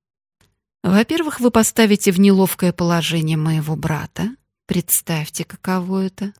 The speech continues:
быть виновным в превращении близкого человека. А ведь он именно себя обвинит в случившемся, как изобретатель данного зелья.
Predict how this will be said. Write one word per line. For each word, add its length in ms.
быть 240
виновным 600
в 100
превращении 760
близкого 540
человека. 720
А 140
ведь 340
он 320
именно 460
себя 640
обвинит 640
в 80
случившемся, 840
как 340
изобретатель 800
данного 520
зелья. 500